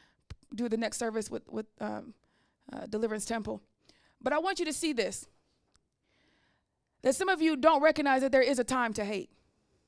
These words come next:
As a matter of fact, you have not recognized that there is a time for all the stuff that you don't like,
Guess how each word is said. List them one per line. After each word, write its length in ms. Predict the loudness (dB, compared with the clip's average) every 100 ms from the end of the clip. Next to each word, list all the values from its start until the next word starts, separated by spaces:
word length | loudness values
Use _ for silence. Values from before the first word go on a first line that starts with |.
| _ _ _ _ _ _ _ _ _ _ _ _ _ _
As 140 | -2
a 40 | 2
matter 140 | 4
of 60 | 6
fact, 140 | 4
you 100 | 6
have 180 | 4 6
not 200 | 4 4
recognized 640 | 6 4 4 4 4 4 2
that 160 | 4
there 180 | 6 6
is 120 | 6
a 60 | 2
time 760 | -2 2 4 6 4 0 -6 -12 _ _ _ -20 -20 4
for 120 | 6 10
all 240 | 10 10
the 80 | 6
stuff 520 | -2 4 6 6 4
that 180 | 2 4
you 120 | 4
don't 300 | 8 8 8
like, 400 | 6 4 2 -4